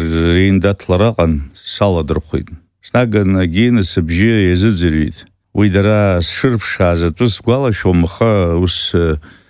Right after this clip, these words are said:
Аԥсуа редакциаҿы снанагеит. Сыбжьы ахаҭа бзиарагьы, адикциа ҳәа изышьҭоугьы, дара зышьҭаз, э, шәагазагақәа ирышьашәалоу шәарбан, срыдыркылеит. Э, аԥхьа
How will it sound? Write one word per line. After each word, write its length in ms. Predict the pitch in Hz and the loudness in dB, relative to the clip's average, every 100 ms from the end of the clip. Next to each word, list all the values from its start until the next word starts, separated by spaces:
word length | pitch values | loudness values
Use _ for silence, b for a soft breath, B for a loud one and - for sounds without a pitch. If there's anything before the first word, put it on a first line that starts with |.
| B - | B -4
Аԥсуа 400 | 98 101 - 92 | -2 -2 -4 -2
редакциаҿы 520 | 85 98 98 - 73 | 0 0 -2 -6 -6
снанагеит. 640 | - - 98 85 78 78 73 - _ | -6 -2 0 0 0 -2 -4 -16 _
Сыбжьы 520 | - - 92 90 85 | -12 -4 -2 -2 -2
ахаҭа 300 | 101 98 95 90 | 0 -2 -2 -2
бзиарагьы, 1300 | 85 82 110 135 123 95 90 78 113 127 117 101 92 | -2 -2 0 0 2 2 0 0 0 2 0 0 0
адикциа 420 | 90 107 - 95 | 0 -2 -2 0
ҳәа 100 | 87 | 0
изышьҭоугьы, 760 | 90 85 - - 123 95 117 117 98 - 92 | 0 -2 -4 -2 -2 0 2 0 -2 -6 0
дара 160 | 95 | 0
зышьҭаз, 500 | 92 85 - 113 98 | 0 -2 -2 0 0
э, 300 | 92 85 85 | 0 2 0
шәагазагақәа 680 | 85 95 87 90 107 98 95 95 | 0 -2 0 0 0 0 0 0
ирышьашәалоу 600 | 104 98 87 113 104 90 | 0 0 0 0 0 -2
шәарбан, 580 | - 87 82 127 139 120 B B 92 | -2 -2 0 0 -2 -6 B B -6
срыдыркылеит. 880 | - 147 156 123 101 160 131 85 - - | -2 0 2 0 0 0 0 -2 -8 -10
Э, 400 | - - 101 113 | -4 -2 0 0
аԥхьа 520 | - - 123 120 | -2 -2 0 0